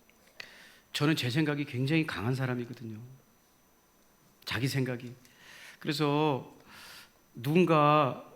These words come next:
이렇게 말다툼을 하게 돼서 내 생각이 관철되지 못하면 굉장히 분하고, 에, 화나고, 어, 또 내 생각이 관철되지 않고 다른 사람의 생각이 관철됐을 때는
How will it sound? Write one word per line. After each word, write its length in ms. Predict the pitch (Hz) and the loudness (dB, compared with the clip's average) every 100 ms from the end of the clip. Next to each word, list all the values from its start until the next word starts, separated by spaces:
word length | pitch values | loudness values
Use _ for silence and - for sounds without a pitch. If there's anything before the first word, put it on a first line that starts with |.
| - - - - _ _ _ 175 | -20 -20 -20 -20 _ _ _ -6
이렇게 380 | 131 131 135 | -4 -2 -4
말다툼을 600 | 120 - 113 156 143 139 | -2 -2 0 0 0 -2
하게 160 | 151 156 | -2 -2
돼서 460 | 143 127 131 123 117 | -4 -6 -6 -6 -2
내 120 | 123 | 0
생각이 800 | 156 151 143 135 131 127 143 143 | 2 2 0 -2 -4 -6 -8 -8
관철되지 560 | - 107 151 135 131 131 | -8 -4 -2 -2 -4 -6
못하면 460 | 117 131 127 147 | -8 -8 -8 -8
굉장히 420 | - 151 - 233 185 | -4 -4 -2 -2 -2
분하고, 640 | - 120 123 120 117 110 - _ _ _ _ _ _ _ _ _ _ _ _ | -4 -4 -2 -4 -10 -14 -18 _ _ _ _ _ _ _ _ _ _ _ _
에, 40 | 110 107 | -14 -14
화나고, 560 | 110 196 185 165 123 117 - _ _ _ _ _ - - - - _ _ _ | -8 -2 -2 -2 -6 -8 -14 _ _ _ _ _ -20 -20 -20 -20 _ _ _
어, 460 | - - 64 - 151 - | -16 -14 -14 -16 -20 -10
또 440 | 151 131 131 175 _ _ _ _ _ | -8 -6 -8 -14 _ _ _ _ _
내 100 | - | 0
생각이 800 | 143 175 165 156 160 160 160 156 - _ _ _ _ - _ _ _ _ _ - | 4 6 6 2 2 0 0 -4 -12 _ _ _ _ -20 _ _ _ _ _ -10
관철되지 540 | - 135 175 156 143 143 | -2 2 4 4 2 0
않고 260 | 117 151 | -2 -6
다른 240 | - 135 170 | -4 -2 0
사람의 300 | 180 175 160 | 0 0 -2
생각이 480 | 185 170 151 151 | -2 -4 -4 -6
관철됐을 640 | 151 - 107 135 123 117 110 | -8 -10 -6 -4 -4 -8 -14
때는 520 | - 123 147 226 | -10 -6 -6 -6